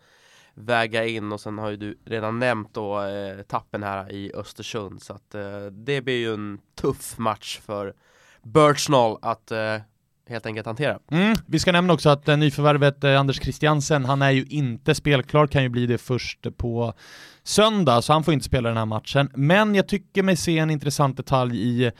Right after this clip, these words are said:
Speaker 2: Malmö. Det är väl visserligen den rollen som Christiansen kommer spela i sen, men Traustason i den här nummer tio-rollen, eh, har ju gjort det väldigt, väldigt bra.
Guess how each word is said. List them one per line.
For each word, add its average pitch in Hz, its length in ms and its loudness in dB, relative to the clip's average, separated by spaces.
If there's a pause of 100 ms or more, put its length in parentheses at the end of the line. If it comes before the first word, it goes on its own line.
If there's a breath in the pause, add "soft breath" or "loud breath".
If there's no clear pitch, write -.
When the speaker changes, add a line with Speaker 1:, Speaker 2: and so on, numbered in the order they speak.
(280 loud breath)
Speaker 2:
Malmö. 123 640 6
Det 123 100 2
är 123 40 4
väl 127 140 2
visserligen 127 560 0
den 120 240 2
rollen 127 440 4
som 117 180 -4
Christiansen 113 480 -6
kommer 113 160 -6
spela 147 420 0
i 117 80 -4
sen, 107 180 -6
men 110 120 -6
Traustason 151 920 2
i 151 200 2
den 139 160 4
här 127 80 2
nummer 123 220 0
tio-rollen, 131 920 2 (300 soft breath)
eh, 117 360 -4
har 117 100 0
ju 117 140 -2
gjort 113 240 -10
det 120 140 -4
väldigt, 143 600 0
väldigt 107 280 0
bra. 110 440 -2